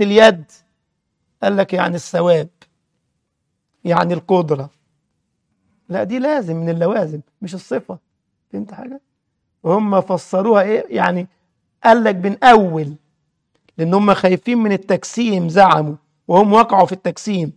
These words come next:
وفي التشبيه، لأن هم تصوروا لله إيه؟ جارحة كجارحة الإنسان، فخافوا،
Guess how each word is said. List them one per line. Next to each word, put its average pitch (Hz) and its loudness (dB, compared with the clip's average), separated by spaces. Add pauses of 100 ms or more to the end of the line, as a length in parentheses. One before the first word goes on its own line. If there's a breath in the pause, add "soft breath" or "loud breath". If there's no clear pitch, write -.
(240)
وفي 175 -8
التشبيه، 175 -6 (840)
لأن 175 -2
هم 220 4
تصوروا 220 6
لله 214 6
إيه؟ 226 6 (920)
جارحة 262 4
كجارحة 240 4
الإنسان، 220 -2 (480)
فخافوا، 240 4